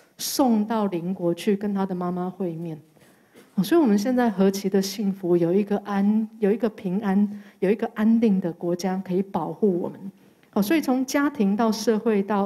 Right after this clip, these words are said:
国家，第四个是什么？整体的人间，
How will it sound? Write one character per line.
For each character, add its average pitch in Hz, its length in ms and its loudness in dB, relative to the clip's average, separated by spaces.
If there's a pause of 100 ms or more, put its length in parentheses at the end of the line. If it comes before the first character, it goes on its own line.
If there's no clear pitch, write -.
(160)
国 185 220 2
家， 202 340 -2 (400)
第 320 80 4
四 302 320 -2
个 208 140 -2
是 220 100 -8
什 202 160 -8
么？ 175 160 -14 (140)
整 240 320 2
体 196 240 0
的 170 220 -2
人 180 300 -2
间， 196 340 -4